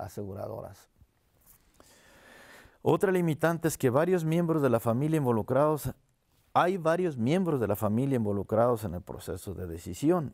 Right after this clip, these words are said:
y esto se complica para que las aseguradoras puedan trabajar debido a que es complicado trabajar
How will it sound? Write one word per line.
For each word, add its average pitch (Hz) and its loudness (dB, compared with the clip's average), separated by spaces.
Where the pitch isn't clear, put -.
y 110 0
esto 147 -2
se 107 -2
complica 131 0
para 104 2
que 104 -4
las 98 -2
aseguradoras 95 -2
puedan 113 -2
trabajar 117 0
debido 104 -4
a 98 -10
que 104 -6
es 110 -8
complicado 127 -2
trabajar 113 0